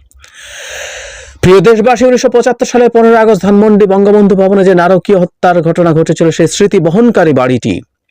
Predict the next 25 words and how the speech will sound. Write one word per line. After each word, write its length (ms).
আমরা 220
দুই 180
বোন 240
বাংলার 280
মানুষকে 240
উৎসর্গ 420
করেছিলাম। 520
ঘরে 300
গড়ে 220
তোলা 180
হয়েছিল 240
স্মৃতি 280
জাদুঘর। 460
দেশের 320
সাধারণ 640
মানুষ 320
থেকে 200
শুরু 260
করে 220
এই, 220
এই 100
আসতো। 280
তারপর 340
একটা 240
পর্যায়ে 500